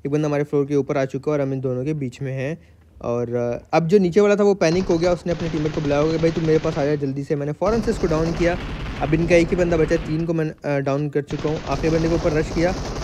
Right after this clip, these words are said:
लेकिन इसका एम जो है ना वो ज़्यादा कनेक्ट हो जाता है। मारा मैंने इसको काफ़ी, but इसके बाद बैरल थी, तो बैरल का मुकाबला नहीं होता बाबा जी, लेकिन फिर भी हम जिंदा बच गए।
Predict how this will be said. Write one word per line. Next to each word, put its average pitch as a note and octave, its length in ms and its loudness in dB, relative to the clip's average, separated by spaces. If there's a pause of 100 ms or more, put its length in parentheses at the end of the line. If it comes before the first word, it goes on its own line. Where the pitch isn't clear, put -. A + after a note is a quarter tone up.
(140)
लेकिन D#3+ 260 4
इसका F#3+ 220 0
एम F3 360 2
जो F3+ 100 4
है F3 80 4
ना F3+ 100 0
वो D#3+ 160 0
ज़्यादा D3+ 340 2
कनेक्ट D3+ 380 -2
हो D3 100 4
जाता C#3+ 260 0
है। - 340 -8
मारा D3 220 2
मैंने G3 180 2
इसको G#3 160 -2
काफ़ी, G3+ 280 0
but F3+ 160 0
इसके F#3 160 -4
बाद F3+ 100 2
बैरल D#3+ 280 2
थी, E3+ 100 -4
तो D#3+ 100 -4
बैरल D3 300 0
का D3+ 120 -2
मुकाबला C#3+ 340 -2
नहीं D3 140 -2
होता C#3 200 -4
बाबा C3 180 -2
जी, C3 100 -4
लेकिन C#3 340 -4
फिर D3 180 -4
भी C#3 160 -6
हम C#3 200 -4
जिंदा C3 280 -4
बच B2 300 -6
गए। A2+ 340 -2